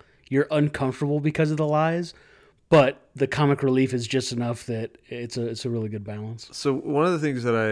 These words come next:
Speaker 2: associate with this movie so, like, intimately, basically, is 'cause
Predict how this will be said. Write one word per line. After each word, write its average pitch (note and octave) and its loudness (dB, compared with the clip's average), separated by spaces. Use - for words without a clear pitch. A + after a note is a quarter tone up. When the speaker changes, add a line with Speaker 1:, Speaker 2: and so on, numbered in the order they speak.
Speaker 2:
associate G#2+ -4
with G#2+ -8
this - -12
movie G#2 -6
so, G2+ -4
like, A2 -8
intimately, B2+ -4
basically, A#2+ -4
is A2+ -6
'cause - -4